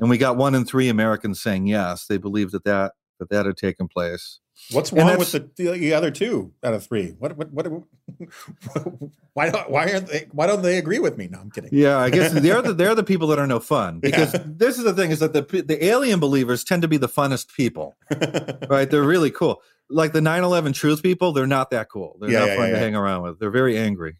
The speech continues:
Speaker 2: I can see that. I can
Speaker 1: <laughs>
Speaker 2: see that. Um, so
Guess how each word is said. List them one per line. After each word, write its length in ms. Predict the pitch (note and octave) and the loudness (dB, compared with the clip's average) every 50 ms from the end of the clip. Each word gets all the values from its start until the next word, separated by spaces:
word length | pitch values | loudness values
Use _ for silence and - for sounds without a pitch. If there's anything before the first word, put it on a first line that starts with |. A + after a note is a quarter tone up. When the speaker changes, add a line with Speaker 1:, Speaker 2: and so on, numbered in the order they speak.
| _ - - | _ -4 -4
Speaker 2:
I 60 | - | -4
can 100 | - G2+ | -2 0
see 220 | - - - - | -2 -2 -2 -2
that. 220 | - F3+ - - - D#3+ - | -4 -4 -4 -6 -6 -8 -8
I 60 | - G#2+ | -8 -8
can 100 | D#3 A2 | -10 -10
Speaker 1:
<laughs> 80 | F#2 - | -10 -10
Speaker 2:
see 60 | G2+ | -12
that. 260 | F#2+ F#2 F2+ F2 F2+ _ _ _ _ _ _ _ _ _ _ _ - | -12 -12 -12 -14 -14 _ _ _ _ _ _ _ _ _ _ _ -4
Um, 600 | C3 B2+ B2+ B2+ B2+ A#2+ A2+ A2 A2 A2 A2 A2+ _ _ _ _ _ _ _ _ _ _ _ _ _ | -2 0 0 0 0 0 -2 -2 -4 -8 -10 -14 _ _ _ _ _ _ _ _ _ _ _ _ _
so 440 | - - G#3 F#3+ E3+ F3 F#3+ F#3 | -4 0 2 4 4 2 0 -4